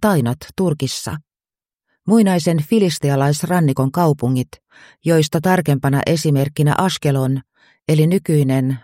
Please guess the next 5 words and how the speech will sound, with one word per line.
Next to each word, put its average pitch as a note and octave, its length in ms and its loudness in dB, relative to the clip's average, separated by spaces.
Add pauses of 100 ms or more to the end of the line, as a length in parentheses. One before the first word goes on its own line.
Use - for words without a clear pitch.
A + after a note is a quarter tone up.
(120)
Al-Maidal E3 720 0
Askalan, B2+ 680 -4 (240)
Israel C#3+ 600 -2
Palestiinan D3 640 0
alueella, C3 580 -2